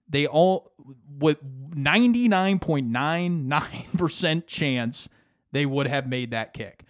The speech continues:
So this is a situation where people are just not understanding the risk.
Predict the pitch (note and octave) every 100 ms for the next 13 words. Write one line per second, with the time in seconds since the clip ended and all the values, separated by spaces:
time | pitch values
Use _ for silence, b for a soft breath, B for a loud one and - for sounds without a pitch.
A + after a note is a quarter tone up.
0 | b b - D#3 D3+ C#3+ b b b b
1 | b _ _ _ D3 A#3 - E4 F#3 E3+
2 | D3+ - G#3+ - D#3+ E3 - B2 A#2+ A2
3 | b b b - C#4+ C4+ D3 D#3 D3+ C3
4 | C3+ B2+ - C3+ G#2 - G2+ A#2 - -
5 | -